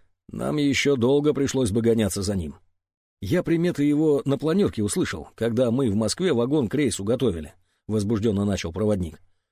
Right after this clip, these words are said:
Он ко мне на Ферсановской подошёл. Десятку дал, сказал ему только до Поварова доехать. Я чуть в штаны не наложил от страха.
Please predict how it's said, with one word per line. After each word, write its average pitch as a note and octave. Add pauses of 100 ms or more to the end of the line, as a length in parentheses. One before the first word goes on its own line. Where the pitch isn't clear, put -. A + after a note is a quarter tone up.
Он E3+
ко E3+
мне F3+
на D3+
Ферсановской C#3
подошёл. A#2+ (340)
Десятку D#3+
дал, D3+
сказал C3+
ему C3+
только C3+
до B2+
Поварова C3+
доехать. A#2+ (360)
Я E3
чуть G3
в -
штаны A3+
не F3
наложил D#3+
от D3
страха. -